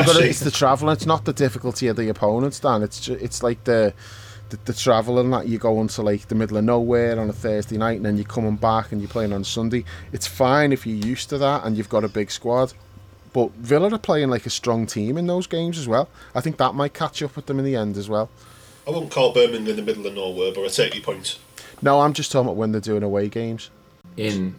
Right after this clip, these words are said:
Speaker 3: in the Europa League, right? Or are they in the
Speaker 1: They're
Speaker 3: Conference
Speaker 1: in the
Speaker 3: League?
Speaker 2: They're in the
Speaker 1: Conference,
Speaker 2: Conference.
Speaker 1: yeah.
Speaker 3: Conference League, right, right, right. Okay, so, um,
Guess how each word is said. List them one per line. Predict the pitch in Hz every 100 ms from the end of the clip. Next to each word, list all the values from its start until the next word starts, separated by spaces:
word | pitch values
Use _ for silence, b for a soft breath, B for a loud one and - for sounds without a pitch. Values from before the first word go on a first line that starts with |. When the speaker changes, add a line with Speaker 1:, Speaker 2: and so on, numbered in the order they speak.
| -
Speaker 3:
in | 110
the | 107
Europa | 98 92 92
League, | 85 85
right? | 80 78 - _ - -
Or | 95
are | 95
they | 98
in |
the | 95
Speaker 1:
They're | 95
Speaker 3:
Conference | 123 123 120
Speaker 1:
in | 113
the | 107
Speaker 3:
League? | 98
Speaker 2:
They're | 147
in | 139
the | 104
Speaker 1:
Conference, | 135 110 110
Speaker 2:
Conference. | 117 - - 98
Speaker 1:
yeah. | 95 95 - _ - - - _ _
Speaker 3:
Conference | - 90 95 -
League, | 87 80 -
right, | 85
right, | 85 82
right. | 85 - B B B B B B B -
Okay, | 180 185 113
so, | - 170 156 160 -
um, | 170 160 156